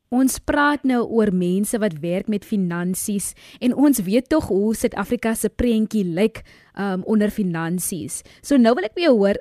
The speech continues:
is daar enige beursgeleenthede wat hierdie studente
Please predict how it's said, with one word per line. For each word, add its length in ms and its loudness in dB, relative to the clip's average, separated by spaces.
is 120 2
daar 120 2
enige 360 2
beursgeleenthede 1300 0
wat 160 0
hierdie 380 0
studente 580 0